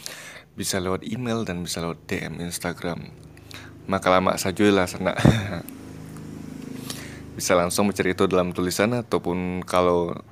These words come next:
pakai suara bisa lewat email saja sana. Sana, sana ya. Sana bala kok. Jadi bisa pula awak putar di podcast lah, eh, audio dari sana tuh iko. Terima kasih dun sana yang telah mendengarkan podcast Cerita Minang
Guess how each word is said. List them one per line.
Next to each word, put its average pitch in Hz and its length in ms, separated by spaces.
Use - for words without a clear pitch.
pakai - 320
suara 90 240
bisa 90 320
lewat 85 320
email 87 320
saja 85 400
sana. - 240
Sana, 82 400
sana 95 320
ya. - 160
Sana - 480
bala - 320
kok. - 160
Jadi 110 160
bisa 110 160
pula 113 320
awak - 320
putar 95 320
di 92 80
podcast - 400
lah, 85 240
eh, 80 360
audio 90 320
dari 87 240
sana - 240
tuh - 160
iko. - 240
Terima 98 320
kasih 110 240
dun 107 160
sana 98 240
yang 98 160
telah 95 80
mendengarkan 90 480
podcast - 480
Cerita - 240
Minang 95 400